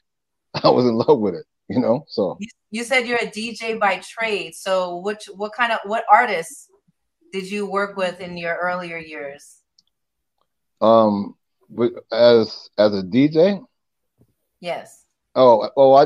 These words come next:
Speaker 1: I, we, like I said, me and Dre used to do clubs. Um, I, I D J'd with him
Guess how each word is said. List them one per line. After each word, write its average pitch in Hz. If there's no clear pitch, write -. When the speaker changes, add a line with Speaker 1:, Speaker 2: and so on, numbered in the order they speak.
Speaker 1:
I, 135
we, 160
like 139
I 143
said, 135
me 131
and 131
Dre 131
used 131
to 127
do 131
clubs. 107
Um, 107
I, 101
I 113
D 127
J'd 123
with 117
him 120